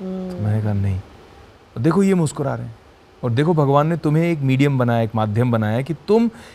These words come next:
Speaker 2: इनकी प्रॉब्लम्स में भी इनके चेहरे पे इनके आंसू पोंछ के इनकी मुस्कुराहट ला सकते हो।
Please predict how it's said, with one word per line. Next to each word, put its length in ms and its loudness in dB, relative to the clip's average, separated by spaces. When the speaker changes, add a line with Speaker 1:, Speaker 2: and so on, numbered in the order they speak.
Speaker 2:
इनकी 320 6
प्रॉब्लम्स 460 6
में 180 2
भी 120 4
इनके 200 0
चेहरे 320 0
पे 100 -2
इनके 180 0
आंसू 320 0
पोंछ 260 -2
के 100 -4
इनकी 180 -4
मुस्कुराहट 640 -2
ला 120 -2
सकते 320 -12
हो। 100 -14